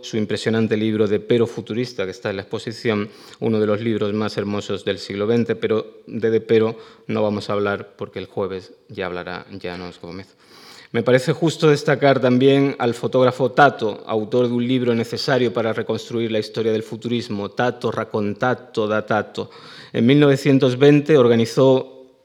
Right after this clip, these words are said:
Tato organizó su propio funeral para morir como Guglielmo Sansoni y renacer como Tato futurista, futurista como apellido. Fue uno de los autores del manifiesto de la aeropintura. El coche ya se había quedado anticuado y el nuevo héroe futurista debía ser el avión.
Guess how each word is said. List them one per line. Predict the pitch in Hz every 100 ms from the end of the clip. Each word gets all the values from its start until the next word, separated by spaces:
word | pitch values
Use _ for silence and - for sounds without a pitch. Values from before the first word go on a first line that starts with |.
| _ 104 117
Tato | - 147 143 135
organizó | 123 117 113 143
su | 127
propio | 107 127 123
funeral | - 113 113 131 131
para | 127 110
morir | 107 110 135 135
como | 120 113
Guglielmo | 104 117 113 131 143 131 120
Sansoni | - 110 113 143 147 156 151
y | 123
renacer | 113 110 - 127
como | 123 113 110
Tato | - 135 131 - 117
futurista, | - 113 117 131 127 - 95 - 107
futurista | - 107 113 123 - 107
como | 101 101
apellido. | 98 95 95 - - - - - -
Fue | - 143
uno | 156 147
de |
los | 131 123
autores | 127 131 147 143
del | 131
manifiesto | 120 113 113 139 - 131
de | 123
la | 113 113 -
aeropintura. | 113 110 110 117 110 110 - 147 104 - - - -
El | 127 107
coche | 131 - 131
ya | 120 117
se | -
había | 110 113 107
quedado | 113 113
anticuado | 113 113 113 120 113 110 113
y | 107
el | 104
nuevo | 110 127 120
héroe | 113 107 104
futurista | - 123 110 107 -
debía | 101 101 104
ser | 101 - 101 98
el | 104 101
avión. | 95 95 87